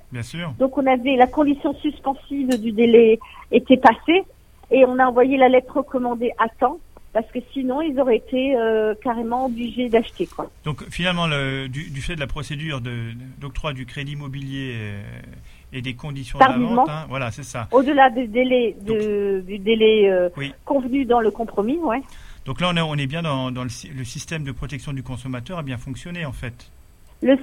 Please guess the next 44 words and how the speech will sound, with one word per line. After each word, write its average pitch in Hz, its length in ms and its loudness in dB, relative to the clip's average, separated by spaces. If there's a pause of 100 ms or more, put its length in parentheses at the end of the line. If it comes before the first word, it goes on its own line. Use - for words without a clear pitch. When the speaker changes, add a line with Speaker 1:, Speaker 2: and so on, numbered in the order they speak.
Speaker 2:
système, 349 420 4
non. 427 160 2 (140)
Je 247 180 -2
ne 226 100 -4
dirais 277 340 2
pas 392 160 4
que 403 100 0
le - 60 2
système 240 320 -2
a 208 80 2
fonctionné. 185 440 -6 (160)
Il 254 200 8
aurait 370 220 10
pu - 200 2
ne 294 80 6
pas 269 160 8
fonctionner 247 500 0 (600)
si, 330 80 4 (340)
euh, 254 640 4 (160)
la, 226 640 2 (380)
si 349 160 -10
les, 269 240 -2 (140)
les 254 120 0
délais 269 300 -2
n'avaient 269 240 2
pas 330 260 2
été, 330 440 -4
euh, 240 160 4
dépassés 277 500 -4 (440)
et 269 160 -4 (100)
si 285 60 -6
la 269 100 4
lettre 262 300 2
recommandée 240 420 -4
n'avait 254 240 2
pas 294 180 2
été, 302 220 -4 (240)
était 226 260 -2
pas 285 140 6
partie 330 300 0
à 311 80 2
temps. - 220 -8 (520)
Speaker 1:
D'accord, 135 580 -8 (220)
d'accord. 127 340 -10